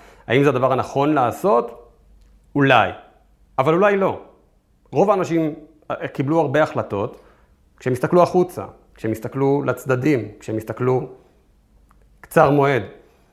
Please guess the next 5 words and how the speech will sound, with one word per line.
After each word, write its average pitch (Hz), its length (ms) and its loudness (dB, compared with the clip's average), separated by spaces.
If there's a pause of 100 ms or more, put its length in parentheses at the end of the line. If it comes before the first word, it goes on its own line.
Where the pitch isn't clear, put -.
(720)
כשהם 135 180 -2
הסתכלו 151 460 0
רק 160 220 4
על 160 140 4
התזרים, 170 1120 2